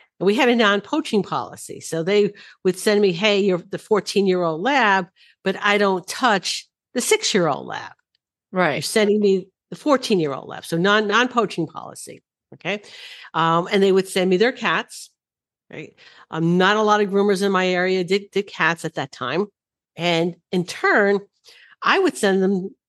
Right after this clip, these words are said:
Speaker 1: the ones I didn't wanna do. Like, "You know what?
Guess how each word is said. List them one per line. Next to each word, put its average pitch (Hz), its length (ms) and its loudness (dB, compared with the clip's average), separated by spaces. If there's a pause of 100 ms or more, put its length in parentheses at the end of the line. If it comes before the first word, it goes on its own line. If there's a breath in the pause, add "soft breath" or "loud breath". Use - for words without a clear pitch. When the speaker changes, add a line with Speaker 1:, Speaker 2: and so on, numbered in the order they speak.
(120)
Speaker 1:
the 190 80 -8
ones 220 220 2
I 233 100 2
didn't 294 280 -2
wanna 302 220 2
do. 277 360 0 (100)
Like, 139 220 -10 (360)
"You 175 80 -4
know 175 120 2
what? 208 260 2